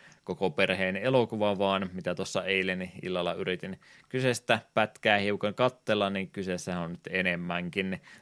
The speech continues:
live-taltiointi, musiikkivideo, kimara plus sitten pieni lyhyt elokuvakin sinne yhteen heitetty, mistä sitten muun muassa tämä mister Big on myöskin, myöskin otettu mukaan, että sen pohjalta ollaan,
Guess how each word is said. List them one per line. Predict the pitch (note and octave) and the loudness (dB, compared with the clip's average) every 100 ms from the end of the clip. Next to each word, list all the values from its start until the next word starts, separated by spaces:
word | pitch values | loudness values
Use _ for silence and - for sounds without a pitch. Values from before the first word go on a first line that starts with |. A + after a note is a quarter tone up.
| - | -2
live-taltiointi, | A2 A2+ A2+ - G#2 G2 G2 G2+ F#2+ F#2 F#2+ | 2 6 6 6 6 6 4 0 -2 -2 -2
musiikkivideo, | F#2+ G#2 G#2+ E2+ - F2+ F#2 F2+ F#2 F2 F2 - _ _ _ _ - | -2 -2 -2 -4 -6 -6 -4 0 0 0 -2 -4 _ _ _ _ -16
kimara | - G2+ G2 F2 F2 - | -4 -2 2 2 2 0
plus | - F#2 - | -2 -6 -4
sitten | D2+ - F2+ E2+ | -8 -6 -6 -4
pieni | F#2 F2 F2 | -2 -2 -2
lyhyt | F#2+ F2+ D#2+ | -2 -2 -4
elokuvakin | F2+ E2+ D#2+ F2 E2+ F2 | -4 -4 -4 -6 -6 -8
sinne | F#2 F2+ F2+ - - - _ - | -8 -6 -8 -12 -20 -20 _ -4
yhteen | C3 B2 A#2+ A2 | -4 2 4 6
heitetty, | G#2 G2 G2 - G2 | 6 4 0 -2 -2
mistä | F#2+ F2+ F2+ | -2 -6 -8
sitten | F2 - F2+ | -10 -8 -6
muun | F2 | -6
muassa | F2+ - | -8 -6
tämä | F#2 F2 | -6 -4
mister | F2+ E2+ F#2+ | -4 -4 -6
Big | D#2 F#2 - - - F#2 | -4 -6 -8 -14 -18 -14
on | E2+ E2+ | -12 -10
myöskin, | E2+ E2+ F2 - F#2+ - - - _ | -10 -10 -10 -8 -10 -12 -20 -20 _
myöskin | - B2 A#2+ A2+ G#2 | -2 -2 0 -2 -4
otettu | G#2 G#2 G2 - | -2 2 0 0
mukaan, | F#2+ F#2 F#2 - F2+ E2+ | -2 -2 -4 -2 -2 -2
että | F2 - - F2 - _ - - | -4 -8 -8 -8 -10 _ -20 -10
sen | F#2+ F#2 E2 | -4 -4 -2
pohjalta | F2+ E2+ E2 E2+ | -4 -4 -4 -4
ollaan, | E2 E2 E2+ | -6 -6 -8